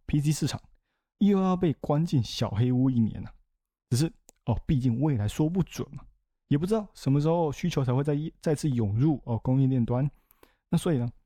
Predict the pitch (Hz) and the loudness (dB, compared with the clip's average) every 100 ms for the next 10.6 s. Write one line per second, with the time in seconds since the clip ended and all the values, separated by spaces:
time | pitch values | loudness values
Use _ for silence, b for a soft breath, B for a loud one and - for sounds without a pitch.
0 | _ _ _ _ - B B B - 220 | _ _ _ _ -20 B B B -4 -2
1 | 208 175 127 - 214 196 190 156 151 135 | 2 2 0 -2 -2 0 2 2 2 -2
2 | - 156 151 143 127 135 131 123 _ - | -2 0 2 0 0 -2 -2 -4 _ -20
3 | b b - 233 240 220 135 120 123 - | b b -2 2 4 2 0 -2 -4 0
4 | 202 156 156 165 - 127 _ _ - _ | 0 2 0 -2 -4 -10 _ _ -20 _
5 | _ _ - 139 185 208 175 165 - _ | _ _ 0 0 2 2 2 2 -2 _
6 | 175 143 143 127 127 127 143 _ _ _ | 0 2 0 0 -2 -2 -2 _ _ _
7 | 139 131 175 226 202 180 - _ - B | -2 2 2 2 0 -2 -6 _ -20 B
8 | B _ - 156 135 151 - 135 151 - | B _ -2 0 0 -2 -2 0 0 -6
9 | - - 147 160 143 143 - _ - 131 | -12 -2 -2 0 0 -2 -6 _ 0 0
10 | 135 110 120 - 120 143 | 0 -4 -4 -2 -4 -4